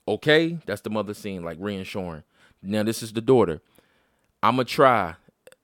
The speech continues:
L O L." Mother. Fix your hair right.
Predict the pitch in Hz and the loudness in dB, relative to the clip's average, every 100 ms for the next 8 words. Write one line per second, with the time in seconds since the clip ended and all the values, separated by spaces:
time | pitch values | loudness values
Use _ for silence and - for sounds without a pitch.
0 | _ _ _ _ 92 98 101 104 101 80 | _ _ _ _ -6 -2 0 2 0 -2
1 | 73 _ _ _ _ _ - 107 110 90 | -8 _ _ _ _ _ -4 2 4 2
2 | 80 - - 151 - 147 135 147 135 135 | -6 -6 0 0 2 2 4 4 6 4
3 | 143 | 2